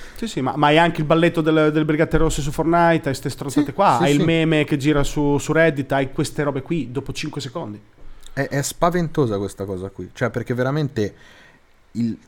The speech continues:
Speaker 2: pensare di potersi riconoscere in qualcosa e attaccarsi a quel qualcosa per poter in qualche modo arrivare da qualche parte, no? Nel senso,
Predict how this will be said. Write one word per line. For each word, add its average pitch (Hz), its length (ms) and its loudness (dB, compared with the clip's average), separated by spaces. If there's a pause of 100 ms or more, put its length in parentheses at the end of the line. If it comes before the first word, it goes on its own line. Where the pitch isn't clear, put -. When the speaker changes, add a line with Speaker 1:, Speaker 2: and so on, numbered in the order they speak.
(340)
Speaker 2:
pensare 147 580 2
di 143 100 2
potersi 127 440 -2
riconoscere 127 520 -2
in 110 120 -4
qualcosa 107 580 0
e 104 40 0
attaccarsi 120 600 -4
a 110 40 -2
quel 107 200 -4
qualcosa 113 540 -2
per - 260 -2
poter 131 460 -2
in 107 120 -2
qualche - 340 -10
modo 117 280 0
arrivare 98 400 -2
da 90 80 -8
qualche - 420 -14
parte, 90 480 -12
no? 90 140 -16
Nel 82 100 -16
senso, 95 400 -10